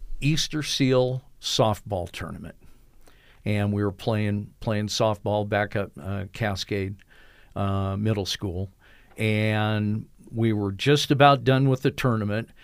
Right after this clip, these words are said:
and all of a sudden you see a plume of smoke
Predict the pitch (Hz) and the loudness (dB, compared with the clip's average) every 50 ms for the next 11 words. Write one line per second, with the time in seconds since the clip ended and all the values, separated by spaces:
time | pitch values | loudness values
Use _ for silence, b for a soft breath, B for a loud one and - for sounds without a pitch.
0 | b b b b b 113 107 107 101 113 120 123 123 120 123 - - 127 120 120 | b b b b b -2 -2 0 0 2 2 2 2 2 -2 -2 0 0 0 0
1 | 120 113 110 107 - - - 117 110 110 110 95 107 95 - - 135 123 117 117 | -2 -2 -4 -4 -4 -4 -4 -2 -2 -2 -4 -6 -10 -12 -8 -4 -2 -2 -2 -2
2 | 110 - - - 120 113 101 95 92 - - | -4 -6 -6 -6 -4 -4 -4 -4 -8 -10 -18